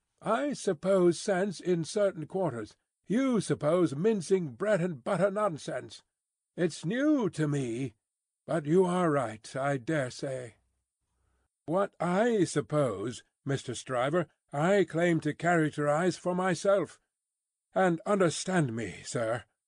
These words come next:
said Mister Lorry, quickly flushing again, I will not, not even at Tellson's, have it characterized for me by any gentleman breathing.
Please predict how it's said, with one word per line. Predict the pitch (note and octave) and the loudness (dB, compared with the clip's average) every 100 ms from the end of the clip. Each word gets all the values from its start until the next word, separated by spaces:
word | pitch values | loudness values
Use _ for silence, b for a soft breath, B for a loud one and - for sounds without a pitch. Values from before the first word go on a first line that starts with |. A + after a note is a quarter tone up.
| _ _ _ | _ _ _
said | - B2 | -4 -2
Mister | A#2+ A#2 B2 | -2 -4 -4
Lorry, | A2+ A2 F#2+ E2+ _ - | -2 -2 -4 -8 _ -4
quickly | D3 - A#2+ | -2 -2 -8
flushing | A2+ C3+ A#2+ A#2 A2 | -6 -4 -4 -6 -8
again, | A2+ A#2 A#2 A2 _ _ _ _ - | -6 -4 -6 -8 _ _ _ _ -4
I | E3+ F#3+ A3 A3+ G#3+ | 0 2 2 2 0
will | F3+ F#3 F3 | 2 4 4
not, | D#3+ D3 B2 - - - - _ | 4 2 0 -4 -14 -20 -20 _
not | D3+ G3+ F#3+ _ | -2 0 0 _
even | F3+ G#3+ G3+ G3 | -2 -2 0 -2
at | G3 | -2
Tellson's, | - F3+ F3 - G2+ - _ _ _ | 0 0 0 -2 -10 -14 _ _ _
have | C#3+ C3+ | -2 0
it | D3 - | 0 -2
characterized | G3+ F#3 D#3+ C#3+ C#3 D3+ F#3 - | -2 0 0 -2 -2 0 0 0
for | - F#3+ G3+ | -6 -2 -2
me | D#3 C#3+ E3+ _ _ | -2 -4 -6 _ _
by | D3+ D3 | -2 0
any | D#3+ G3+ E3+ | 2 4 2
gentleman | A#2 D#3+ E3+ F3 F3 F#3+ | 2 -2 0 0 -2 -4
breathing. | C3 E3 E3 A#2 G2 | -4 -2 -2 -4 -10